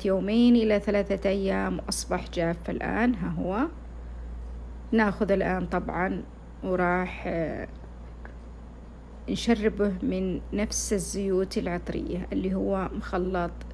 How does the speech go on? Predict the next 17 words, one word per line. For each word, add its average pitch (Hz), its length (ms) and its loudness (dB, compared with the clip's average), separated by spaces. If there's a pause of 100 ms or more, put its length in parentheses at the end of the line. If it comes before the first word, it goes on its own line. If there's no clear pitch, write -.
(140)
آه، 170 440 0
سنشوال 202 800 0 (100)
أو 160 100 0
الزيت 170 460 0
العطري - 400 -2
السنشوال. - 640 -6 (3000)
أنا 180 300 2
ما 208 180 2
أبغى 214 420 2 (580)
أقيدكم 220 920 6 (260)
بمتجر 185 1120 2
معين 202 460 2
تشتروا - 420 0
منه 190 380 2
الزيوت 170 480 -2
العطرية، 214 680 2 (960)
آه، 180 520 -2